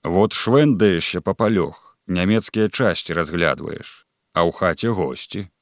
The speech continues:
Што гаспадыня даўжна рабіць?» «Я карову выганяла. Вунь жа гаспадар вас частуе».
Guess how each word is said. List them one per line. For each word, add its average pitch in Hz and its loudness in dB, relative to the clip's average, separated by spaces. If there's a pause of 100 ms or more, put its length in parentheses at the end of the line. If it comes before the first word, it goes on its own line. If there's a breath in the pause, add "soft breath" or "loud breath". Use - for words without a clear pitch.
(280)
Што 131 2
гаспадыня 104 2
даўжна 95 2
рабіць?» 87 -4 (720)
«Я 98 -2
карову 104 0
выганяла. 82 -8 (340)
Вунь 101 -2
жа 92 -6
гаспадар 90 -6
вас 78 -10
частуе». - -14